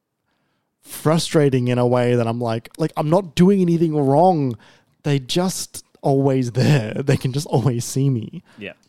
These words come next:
Speaker 1: Um,
Speaker 2: Yeah,
Speaker 1: it
Speaker 2: I, I
Speaker 1: reminded,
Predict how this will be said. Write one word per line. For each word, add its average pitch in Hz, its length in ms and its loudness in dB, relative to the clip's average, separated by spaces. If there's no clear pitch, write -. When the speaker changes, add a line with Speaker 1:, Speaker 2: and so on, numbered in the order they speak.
Speaker 1:
Um, 110 520 -6
Speaker 2:
Yeah, 151 240 -10
Speaker 1:
it 165 60 0
Speaker 2:
I, - 20 2
I - 20 2
Speaker 1:
reminded, 143 560 -2